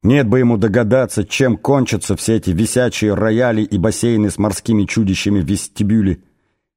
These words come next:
Чёрт, пальцы сводит от боли, и коленка всё ноет.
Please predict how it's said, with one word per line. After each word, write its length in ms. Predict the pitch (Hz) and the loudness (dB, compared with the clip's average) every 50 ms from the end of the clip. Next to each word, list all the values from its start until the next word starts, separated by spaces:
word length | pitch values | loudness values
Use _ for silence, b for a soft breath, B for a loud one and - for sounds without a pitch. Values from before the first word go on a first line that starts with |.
| _ | _
Чёрт, 360 | - - - 104 85 - - - | -8 -4 -4 -4 -4 -4 -8 -6
пальцы 360 | - 98 92 101 98 - 135 | -4 -2 -2 -2 -2 -4 -4
сводит 340 | - - 139 139 110 101 - | -2 -2 0 0 0 0 -2
от 120 | 107 95 | -2 0
боли, 320 | 98 110 117 98 76 - - _ _ _ _ _ _ _ _ _ _ _ | 2 2 2 0 0 -4 -8 _ _ _ _ _ _ _ _ _ _ _
и 60 | - | -6
коленка 480 | - - 107 107 123 147 147 139 - 127 | -2 0 2 2 4 2 2 2 0 -2
всё 200 | - - - 131 | -2 0 0 2
ноет. 460 | 120 123 135 127 110 92 78 - - | 2 2 2 2 0 -2 -4 -6 -10